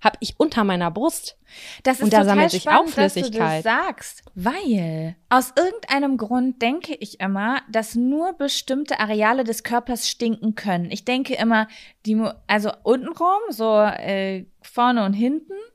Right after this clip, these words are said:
Speaker 2: stinkt,
Speaker 1: Mhm.
Speaker 2: Füße können stinken und Achselhöhle kann stinken und Mund kann stinken. Und ich denke mal, der Rest ist komplett neutral. Das ist nur Oberfläche, das kann gar nicht stinken. Da sind gar keine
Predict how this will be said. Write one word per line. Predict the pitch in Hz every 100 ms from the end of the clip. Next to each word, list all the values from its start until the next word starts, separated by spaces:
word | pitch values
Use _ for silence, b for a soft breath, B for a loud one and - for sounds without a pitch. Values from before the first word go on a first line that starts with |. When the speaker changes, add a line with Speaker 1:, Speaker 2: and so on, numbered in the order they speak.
| _ -
Speaker 2:
stinkt, | - 339 403 508 214
Speaker 1:
Mhm. | 196 220 247
Speaker 2:
Füße | - 302 330 339
können | 330 311
stinken | 311 - 277 233
und | 240
Achselhöhle | 240 - - 196 185 185
kann | 185 208 208
stinken | - 226 185
und | - 285 -
Mund | 233 226
kann | 214 180
stinken. | - 196 135
Und | 226
ich | -
denke | 302 370
mal, | 285 240
der | 233 214
Rest | 262 302 349 -
ist | 254
komplett | - 262 233 320 311 294
neutral. | 285 269 - 262 254 180
Das | 190 208
ist | 262
nur | 311 339 -
Oberfläche, | 294 247 196 - 180 180
das | 202 208
kann | - 294 339
gar | 269 175
nicht | 170 170
stinken. | - 180 -
Da | 185 196
sind | 262 269
gar | 240
keine | 247 247 233